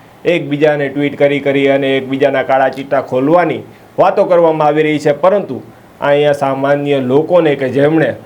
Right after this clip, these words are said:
ભારતીય જનતા પાર્ટીને મત આપ્યો છે, જેમણે કોંગ્રેસને મત આપ્યો છે, ભારતીય જનતા પાર્ટીના ગઢ કહેવાતા ગુજરાતની અંદર ભારતીય જનતા પાર્ટીની ક્યાંક ને ક્યાંક અકડ તોડી અને તેની અંદર પણ એક લોકસભા ઉમેદવાર ભારતીય જનતા પાર્ટીનો હટાવી અને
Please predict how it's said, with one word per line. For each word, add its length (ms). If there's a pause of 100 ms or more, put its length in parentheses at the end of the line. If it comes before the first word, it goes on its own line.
(200)
ભારતીય 420
જનતા 140
પાર્ટીને 460
મત 220
આપ્યો 300
છે, 140
જેમણે 320
કોંગ્રેસને 500
મત 200
આપ્યો 300
છે, 140 (160)
ભારતીય 420
જનતા 140
પાર્ટીના 420
ગઢ 260
કહેવાતા 400
ગુજરાતની 500
અંદર 220
ભારતીય 460
જનતા 260
પાર્ટીની 420
ક્યાંક 260
ને 140
ક્યાંક 200
અકડ 360
તોડી 380
અને 300 (600)
તેની 280
અંદર 320
પણ 220
એક 280
લોકસભા 480
ઉમેદવાર 540
ભારતીય 520
જનતા 160
પાર્ટીનો 540
હટાવી 500
અને 300